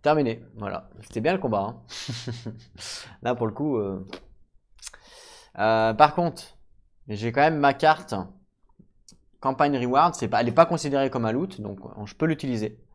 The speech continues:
C'est pas comme, euh, attention, c'est pas comme l'autre carte qui est là, hein. Celle-là, elle est considérée comme un loot, c'est écrit dessus. Mais celle-là n'est pas considérée comme un loot. Donc c'est persistant.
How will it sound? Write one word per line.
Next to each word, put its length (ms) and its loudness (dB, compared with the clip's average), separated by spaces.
C'est 120 -2
pas 160 6
comme, 260 2
euh, 1040 0
attention, 380 -8
c'est 160 -6
pas 160 6
comme 200 0
l'autre 160 0
carte 300 -2
qui 80 -4
est 40 -2
là, 100 -2
hein. 260 -8
Celle-là, 320 0
elle 80 2
est 60 -2
considérée 400 -2
comme 100 -6
un 80 -2
loot, 160 -4
c'est 140 -6
écrit 180 -8
dessus. 300 -12
Mais 80 -6
celle-là 300 -2
n'est 140 -2
pas 180 -2
considérée 540 -4
comme 160 -8
un 20 -6
loot. 320 -12
Donc 140 -6
c'est 140 -6
persistant. 720 -6